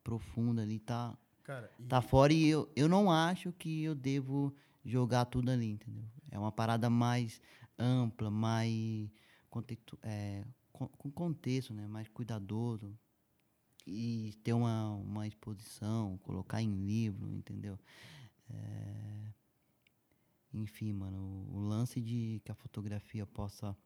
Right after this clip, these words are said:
Speaker 1: dar pra gente possibilidade de fazer várias coisas com,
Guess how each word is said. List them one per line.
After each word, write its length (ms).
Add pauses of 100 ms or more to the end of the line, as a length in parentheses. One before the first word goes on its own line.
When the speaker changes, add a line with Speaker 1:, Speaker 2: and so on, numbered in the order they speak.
(720)
Speaker 1:
dar 160
pra 220
gente 340
possibilidade 880 (100)
de 340
fazer 300
várias 360
coisas 360
com, 420